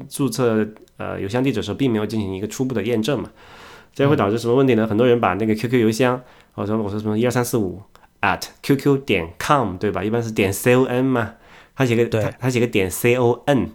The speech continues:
Speaker 1: 就是少一个，
Speaker 2: 嗯。
Speaker 1: <laughs> 把M N打错了，或者打了三个Q，Q Q Q，呃，这种
Speaker 2: 对，这种情况挺常见，
Speaker 1: 就是说
Speaker 2: 点，点 com 点成，写成点 con，这个还挺常见的。
Speaker 1: 对，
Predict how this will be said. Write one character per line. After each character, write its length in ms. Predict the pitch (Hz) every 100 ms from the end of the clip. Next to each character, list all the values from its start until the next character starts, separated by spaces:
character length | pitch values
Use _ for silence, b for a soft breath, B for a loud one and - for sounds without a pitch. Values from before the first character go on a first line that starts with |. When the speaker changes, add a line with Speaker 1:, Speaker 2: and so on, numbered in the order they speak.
| -
Speaker 1:
就 120 | 110
是 140 | 101 104
少 300 | - 85 87
一 120 | 101
个， 80 | 110
Speaker 2:
嗯。 120 | - -
Speaker 1:
<laughs> 160 | -
把 100 | -
M 160 | 117 123
N 200 | 113 123
打 160 | 104 85
错 180 | - 104
了， 80 |
或 120 | 107 117
者 80 |
打 140 | 110 87
了 60 |
三 160 | 90 123
个 80 | 127
Q，Q 440 | - 107 104 151
Q 220 | 147 151 151
Q， 60 | - B B B B B _
呃， 280 | - 101 95
这 100 | 113
种 80 | 110
Speaker 2:
对， 140 | 139
这 100 | 120
种 80 | 214
情 80 | 151
况 120 | 202
挺 180 | 147 104
常 240 | 110 101
见， 100 | 127
Speaker 1:
就 140 | 147 139
是 120 | 131
说 120 | 143
Speaker 2:
点， 240 | 147 127 113
点 20 |
com 360 | - 190 180 131
点 160 | 113 98
成， 240 | 117 135
写 200 | - 120
成 140 | 120
点 240 | 123 101 95
con， 540 | - - 160 131 98 107
这 100 | -
个 120 | 104 98
还 160 | 101 - _
挺 140 | - 98
常 200 | 98 101
见 140 | 104
的。 160 | - 120
Speaker 1:
对， 120 | -